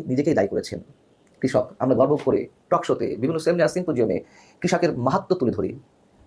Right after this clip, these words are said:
কৃষক যে কতটা মাহাত্ম্যের মধ্যে থাকে তার প্রমাণ তো এগুলাই। এর বাইরে অনেক খবর ঘটে,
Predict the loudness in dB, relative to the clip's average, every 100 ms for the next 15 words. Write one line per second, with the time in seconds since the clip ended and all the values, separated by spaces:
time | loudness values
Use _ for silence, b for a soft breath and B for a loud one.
0 | -20 _ _ _ -20 -20 -20 -4 0 0
1 | -2 -2 -2 2 2 2 -2 -2 -2 -2
2 | -2 -4 -4 -6 -6 _ _ _ -2 0
3 | -2 2 2 2 0 -2 -12 _ _ _
4 | _ _ _ _ _ _ -20 -20 -20 -20
5 | -20 -20 -20 -20 -20 -20 -20 -20 -20 -8
6 | 0 4 4 2 0 -6 -10 -10 -10 -10
7 | -14